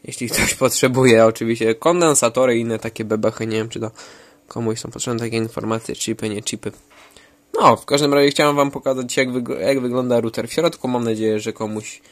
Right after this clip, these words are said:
się, że, że komuś to się spodobało. Tak wygląda właśnie taka konstrukcja.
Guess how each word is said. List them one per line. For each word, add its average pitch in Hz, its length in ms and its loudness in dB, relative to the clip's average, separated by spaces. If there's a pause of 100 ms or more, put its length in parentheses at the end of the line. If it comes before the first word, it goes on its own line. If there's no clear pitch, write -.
(320)
się, 110 480 -4 (360)
że, 117 200 -6 (200)
że 127 160 -4
komuś 127 300 -2
to - 120 -10
się 82 200 -10
spodobało. 151 680 4 (280)
Tak 113 200 -4
wygląda 117 360 0
właśnie 110 260 -6
taka - 200 -14
konstrukcja. 151 640 -4